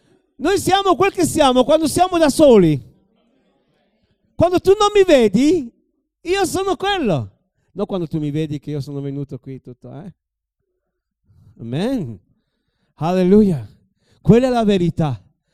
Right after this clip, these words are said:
Davide aveva questo orecchio così bello, aperto,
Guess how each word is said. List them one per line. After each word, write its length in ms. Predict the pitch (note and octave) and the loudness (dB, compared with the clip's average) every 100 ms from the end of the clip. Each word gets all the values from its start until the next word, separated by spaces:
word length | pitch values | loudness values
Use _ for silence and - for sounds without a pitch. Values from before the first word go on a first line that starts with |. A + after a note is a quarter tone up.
| _ _ _ | _ _ _
Davide 760 | - F#3 G3+ F#3+ F#3 D#3+ - _ | -2 0 0 0 0 -2 -8 _
aveva 400 | E3 D#3+ A#3 A3 | -2 0 2 2
questo 300 | A3 G3 F#3+ | 0 0 0
orecchio 420 | F3+ F#3+ - C#3+ | 0 -4 -4 -4
così 260 | E3 D#3+ G#3 | -2 -4 -4
bello, 640 | C#3+ F#3 A3 G3 C3+ A2 | 0 0 2 0 0 -2
aperto, 720 | C3+ E3+ A3 A#3+ - D3 G#2+ | -4 -4 -2 -4 -4 -6 -6